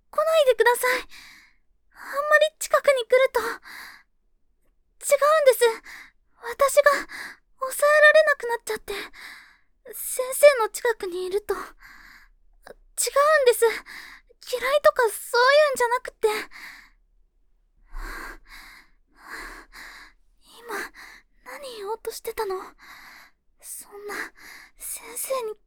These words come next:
キスなんて。藤原さん、先生のこと好きって言っ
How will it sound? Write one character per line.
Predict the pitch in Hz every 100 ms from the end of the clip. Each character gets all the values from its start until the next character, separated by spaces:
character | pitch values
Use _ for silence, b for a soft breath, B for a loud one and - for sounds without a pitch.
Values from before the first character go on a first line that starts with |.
| -
キ | -
ス | - 523
な | 427
ん | 403
て。 | - 381 - B B B B B B B _ _ _ -
藤 | - 453
原 | 440 466
さ | 453 466
ん、 | 453 311 B B B B
先 | - - 466 466
生 | - 508
の | 453
こ | - 415
と | 370
好 | - -
き | -
っ |
て | - -
言 |
っ | 392